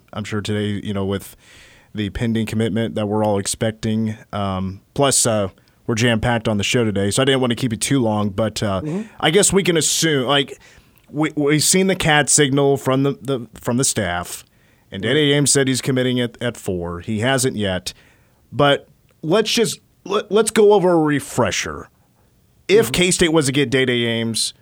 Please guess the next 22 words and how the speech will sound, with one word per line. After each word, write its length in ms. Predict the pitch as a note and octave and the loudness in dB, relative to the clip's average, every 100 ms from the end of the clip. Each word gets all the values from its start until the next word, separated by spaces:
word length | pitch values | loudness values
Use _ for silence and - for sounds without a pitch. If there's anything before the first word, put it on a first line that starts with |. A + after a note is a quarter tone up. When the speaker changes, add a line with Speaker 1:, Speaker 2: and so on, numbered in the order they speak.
| _ _ _ _ _ | _ _ _ _ _
Speaker 1:
what 440 | - A#2 C#3 F3 - | -6 0 2 2 2
kind 200 | D#3 C#3+ | 2 2
of 80 | - | 0
player 460 | C#3 C3 B2+ B2 - | 0 2 2 0 -2
are 120 | B2+ | -2
they 120 | A#2+ | 0
getting? 260 | A#2 A#2+ A#2 | 0 0 0
'Cause 120 | A#2+ | 0
I 80 | C3 | 2
believe 600 | C3+ B2 D3 B2+ B2 A#2 | 2 2 2 2 0 -2
if 180 | A2 | -4
he 280 | C#3+ D3+ C3+ - | -2 -2 -4 -6
does 240 | B2 D3 C#3 | 0 0 0
commit 220 | C#3 C3+ | -2 -4
to 60 | - | -2
the 80 | B2 | -2
Cats, 340 | C3+ B2 - | 0 0 0
he'll 60 | C3 | 0
be 100 | C3+ | 0
the 100 | G#2+ | 2
highest 360 | B2 C#3 - | 2 0 0
recruit 380 | C3+ - C#3 - | -4 -2 -2 -4